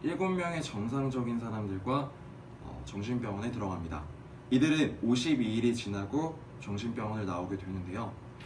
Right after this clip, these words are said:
어, 정상적이었던 이 사람들이 정신병원을 나오고 난 다음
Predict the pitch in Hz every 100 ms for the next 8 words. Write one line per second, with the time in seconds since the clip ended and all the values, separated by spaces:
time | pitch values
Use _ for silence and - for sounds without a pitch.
0 | - - - - - - - - 220 135
1 | 180 180 180 170 170 165 120 117 135 135
2 | 123 120 160 - - - - - - -
3 | 107 104 131 127 120 120 113 101 87 95
4 | 101 98 95 90 104